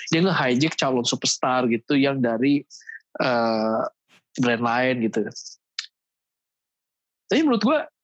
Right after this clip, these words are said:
ya nggak, nggak, nggak sama-sama buruk juga, toh. Katakan yang di tempat lain pun, ketika akhirnya ada yang rilis dari W W E, ketika mereka masuk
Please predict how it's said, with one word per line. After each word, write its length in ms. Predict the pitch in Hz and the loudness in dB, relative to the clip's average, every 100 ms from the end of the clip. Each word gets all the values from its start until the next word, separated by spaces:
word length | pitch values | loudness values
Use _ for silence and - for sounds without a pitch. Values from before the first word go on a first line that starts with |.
| - | -2
ya 240 | 151 135 | 0 2
nggak, 240 | 135 123 - - - - - | 0 0 -2 -10 -20 -10 -2
nggak, 280 | 131 117 - - - _ _ _ _ _ _ _ _ _ | 0 0 -4 -14 -20 _ _ _ _ _ _ _ _ _
nggak 220 | 185 170 165 | 0 2 2
sama-sama 440 | 170 170 175 180 | 0 -2 0 2
buruk 240 | 180 202 190 | 2 2 0
juga, 560 | 254 262 185 214 - | 0 2 2 0 -2
toh. 320 | - 269 - - _ _ _ _ _ _ _ _ _ _ _ - - | -4 -6 -6 -20 _ _ _ _ _ _ _ _ _ _ _ -18 -12
Katakan 320 | - 147 160 190 | -6 -4 -2 0
yang 200 | 196 160 | 2 2
di 440 | 143 135 135 - - - | 4 4 2 0 -6 -8
tempat 320 | 139 139 135 | -4 -4 0
lain 320 | 123 123 131 | 0 0 -2
pun, 240 | 202 233 269 - - - - - - _ _ - | -2 -2 -8 -18 -20 -20 -20 -20 -20 _ _ -6
ketika 640 | 165 139 - 139 135 135 | -4 -4 -2 0 0 -2
akhirnya 480 | 127 139 135 131 131 | -2 -2 0 0 0
ada 160 | 131 | 0
yang 320 | 135 127 131 127 | 0 0 -4 -6
rilis 240 | 135 127 127 | -2 0 0
dari 160 | 131 | 0
W 200 | 131 127 | 0 0
W 40 | 135 | 0
E, 240 | 208 254 | -2 -2
ketika 320 | - - 139 | -4 -4 -4
mereka 320 | 135 135 131 127 | -2 -4 -4 -2
masuk 320 | 127 - | -2 -2